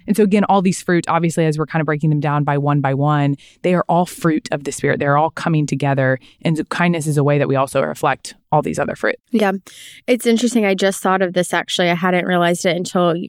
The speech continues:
Speaker 2: I was listening to you talking, but kindness is actually looked at as weakness in our culture because if you, yeah, you need to be nice. Sure, be nice,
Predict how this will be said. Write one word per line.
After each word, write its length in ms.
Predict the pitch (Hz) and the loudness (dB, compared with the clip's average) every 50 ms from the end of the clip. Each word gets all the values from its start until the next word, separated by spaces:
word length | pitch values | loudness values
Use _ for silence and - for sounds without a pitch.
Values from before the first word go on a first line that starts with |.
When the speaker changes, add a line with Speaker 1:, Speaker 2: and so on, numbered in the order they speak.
| - - | -4 -2
Speaker 2:
I 200 | 180 175 175 175 | -2 0 -2 -2
was 220 | - 196 196 185 | -2 -2 0 0
listening 320 | 196 190 - - 190 185 190 | 0 0 2 2 2 2 2
to 120 | - 202 | 0 0
you 40 | 196 | 0
talking, 440 | - - 226 233 233 254 226 214 202 | 0 0 0 0 2 2 0 2 2
but 200 | - 202 190 - - _ _ _ _ _ - | 0 0 0 -2 -4 _ _ _ _ _ -4
kindness 640 | - - 262 262 277 294 311 330 339 349 - - - - - | 0 2 2 4 4 4 4 4 2 0 -2 -6 -8 -2 0
is 240 | 240 240 226 214 - - _ | 2 2 2 0 -4 -8 _
actually 440 | - 190 196 - - - 226 214 208 | -4 -4 -4 -4 -2 0 2 2 4
looked 260 | 202 190 190 180 - | 4 2 0 0 2
at 120 | 202 196 185 | 0 0 2
as 180 | 185 175 175 | 0 -2 -2
weakness 600 | 175 170 175 165 - - - - - 196 - - - | -2 -4 -4 -4 -4 -6 -4 -4 -4 -4 -4 -6 -4
in 80 | - 185 | -2 0
our 140 | 180 190 202 | 0 -2 -2
culture 500 | - - - 247 - - - 87 87 - 214 | -2 -4 -4 -4 -2 -2 0 0 -2 -2 -2
because 340 | - 208 - 226 214 208 208 - | -2 0 2 2 2 0 0 0
if 180 | 208 - - | -2 -2 -2
you, 240 | - 202 240 254 269 262 - - - - - | -2 0 2 2 2 0 -4 -12 -20 -6 -2
yeah, 220 | 240 302 349 254 190 | 0 2 2 2 2
you 180 | 196 208 285 | 2 2 2
need 140 | 381 440 320 | 2 2 2
to 80 | 214 - | 0 -2
be 120 | 185 180 | -2 -2
nice. 540 | 170 165 160 165 247 302 180 175 202 - - | 0 0 0 2 2 2 2 0 -2 -2 -4
Sure, 240 | - - 277 226 180 | -4 -2 -2 -2 0
be 220 | 180 - 220 285 | -2 -2 0 0
nice, 480 | 247 175 175 160 - - 180 - - | 0 0 0 -2 -4 -8 -12 -14 -16